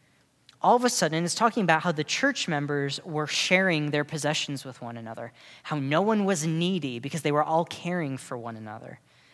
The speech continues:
What's the connection there? The connection is that the love, or let me rephrase that, the connection is that the corporate prayer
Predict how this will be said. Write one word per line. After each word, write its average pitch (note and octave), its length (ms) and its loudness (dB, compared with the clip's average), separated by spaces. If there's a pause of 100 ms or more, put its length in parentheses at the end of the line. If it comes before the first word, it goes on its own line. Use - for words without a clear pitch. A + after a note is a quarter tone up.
(800)
What's - 240 -4
the D4+ 80 -2
connection G3+ 640 -4
there? - 360 -14 (1500)
The F3+ 80 -4
connection E3+ 840 -2 (320)
is F3+ 120 -2
that F#3 200 2
the F3 100 4
love, F3 800 2 (1080)
or F3+ 300 2 (360)
let F3 100 0
me F#3+ 80 6
rephrase F#3+ 460 0
that, - 340 -4
the E3 60 -6
connection G#3 560 -2
is D3+ 240 -4
that E3+ 140 -4
the D#3 80 -2
corporate - 600 -2
prayer F3 580 -2